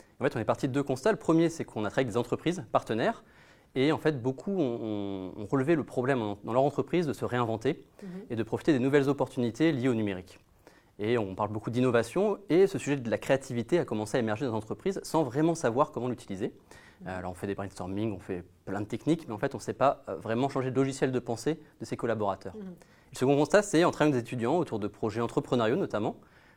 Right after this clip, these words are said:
Speaker 1: on s'est aperçu qu'ils avaient du mal à sortir des sentiers battus, qu'ils reproduisaient un peu
Speaker 2: Mhm.
Speaker 1: tout le temps les mêmes idées, qu'ils avaient du mal à, à vraiment innover. Et donc on s'est interrogé pourquoi, et on s'est aperçu qu'ils faisaient très peu de veille, très peu de prospective,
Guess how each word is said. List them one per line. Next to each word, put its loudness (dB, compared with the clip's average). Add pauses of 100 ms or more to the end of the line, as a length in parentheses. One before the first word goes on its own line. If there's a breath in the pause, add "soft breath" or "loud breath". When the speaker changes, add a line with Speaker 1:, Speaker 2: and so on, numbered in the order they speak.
(120 loud breath)
Speaker 1:
on -8
s'est -2
aperçu -2
qu'ils -6
avaient 0
du -2
mal 4
à 2
sortir -4
des 0
sentiers -6
battus, -2 (400 loud breath)
qu'ils -6
reproduisaient -4
un -2
peu -8
Speaker 2:
Mhm. -6
Speaker 1:
tout -6
le -12
temps -2
les -2
mêmes -6
idées, -2
qu'ils -10
avaient -6
du -8
mal 0
à, -2
à -8
vraiment -2
innover. -2 (400 loud breath)
Et -12
donc -2
on -10
s'est -2
interrogé 0
pourquoi, 0
et 0
on 0
s'est -2
aperçu -2
qu'ils -6
faisaient -2
très -2
peu -4
de -6
veille, -4 (320)
très -6
peu -4
de -20
prospective, -6